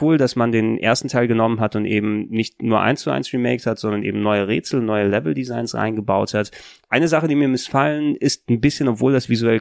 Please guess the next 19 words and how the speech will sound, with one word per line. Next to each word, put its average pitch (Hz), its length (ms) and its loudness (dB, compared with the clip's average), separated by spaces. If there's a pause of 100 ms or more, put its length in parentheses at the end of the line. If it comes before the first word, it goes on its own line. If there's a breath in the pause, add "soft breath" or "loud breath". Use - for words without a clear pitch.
cool 127 160 2
aussah, 113 360 0
einer 113 240 0
der 110 320 2 (340 loud breath)
integralen 117 460 4
Momente 113 420 2
des 101 160 0
ersten 104 240 -2
Teils 107 300 0
war, 104 280 2
wenn 104 120 0
du 104 60 2
auf 101 80 0
den 104 300 -2
Dinosaurier, 104 420 0
auf 98 100 -6
den 104 100 -4
T-Rex 127 600 -2
triffst. - 420 -4